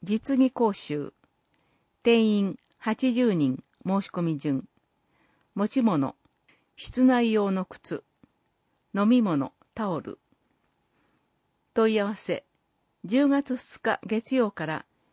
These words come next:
十一月二日木曜までに、健康長寿課、健康増進担当へ、電話または専用フォームから。申し込みはこちらと書かれた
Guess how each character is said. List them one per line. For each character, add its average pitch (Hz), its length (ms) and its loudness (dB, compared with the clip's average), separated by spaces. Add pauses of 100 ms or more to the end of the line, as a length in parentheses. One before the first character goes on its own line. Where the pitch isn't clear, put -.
(140)
十 240 180 2
一 277 220 -2
月 247 240 -4
二 - 260 -18
日 - 260 -6
木 214 280 -4
曜 240 160 2
ま 160 140 -2
で 143 120 -2
に、 143 220 -2 (480)
健 269 280 4
康 247 200 2
長 220 240 -2
寿 202 100 -6
課、 - 240 -6 (180)
健 262 240 2
康 240 220 0
増 233 200 2
進 247 260 0
担 220 260 -2
当 135 280 -6
へ、 139 180 -6 (420)
電 220 320 -2
話 208 240 -4
ま 190 160 -6
た 208 160 -4
は 165 220 -6 (220)
専 262 320 2
用 254 180 2
フ 240 160 -4
ォ 226 40 2
ー 202 40 -2
ム 151 120 -4
か 139 160 -14
ら。 - 140 -12 (1200)
申 262 200 4
し - 60 -12
込 254 120 0
み 240 160 4
は 220 80 0
こ 202 160 -6
ち - 160 -8
ら 180 160 -4 (140)
と 233 140 -8
書 226 100 -4
か 220 120 -2
れ 180 120 -2
た - 260 -6